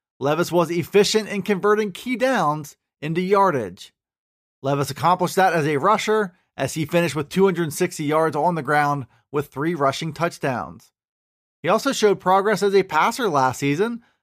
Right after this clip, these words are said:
by completing sixty percent of his passes for four hundred twenty-one yards and a passing score. Levis opted this winter to leave Penn State and try his chances to win a starting job at Kentucky instead.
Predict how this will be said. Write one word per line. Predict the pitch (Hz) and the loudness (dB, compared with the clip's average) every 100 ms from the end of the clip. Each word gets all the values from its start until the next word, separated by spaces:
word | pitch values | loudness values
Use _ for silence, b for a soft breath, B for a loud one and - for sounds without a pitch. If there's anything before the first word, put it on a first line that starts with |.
| _ | _
by | 147 | -2
completing | 147 175 185 202 190 | 0 -2 2 2 0
sixty | - 214 - 220 | -4 -4 -6 -6
percent | 214 202 214 180 | -2 0 -2 -2
of | 190 220 | -2 -2
his | 240 | -4
passes | - 143 135 160 208 | -2 0 2 0 -4
for | - 208 | -2 -4
four | - 208 190 | 2 2 2
hundred | 202 202 | 0 -2
twenty-one | 175 175 165 156 143 | -2 -4 -2 -4 0
yards | 127 143 147 | 2 2 0
and | 190 | -4
a | |
passing | 190 190 185 165 131 | -2 0 0 -2 -8
score. | - 127 104 - _ _ _ _ _ _ _ _ - | -6 -6 -6 -10 _ _ _ _ _ _ _ _ -2
Levis | 143 143 135 | 0 0 0
opted | 147 156 - 147 | 2 2 2 0
this | 165 135 | 0 0
winter | 175 180 170 | -2 0 0
to | 143 | 0
leave | 139 208 233 | 0 -2 -2
Penn | 180 151 | -2 -4
State | - 156 185 - _ _ - | -4 -2 -2 -6 _ _ -16
and | 185 | -4
try | 233 254 | 2 2
his | 247 | 0
chances | - 240 247 240 180 | -4 -6 -4 -6 -2
to | 170 | -2
win | 170 226 | 0 -2
a | |
starting | 233 - 185 220 196 | -4 0 2 2 2
job | 151 170 | 2 2
at | 190 | 0
Kentucky | 220 180 214 - 143 | -4 -2 -2 -2 -6
instead. | 151 - 180 139 107 | -6 -2 0 0 -2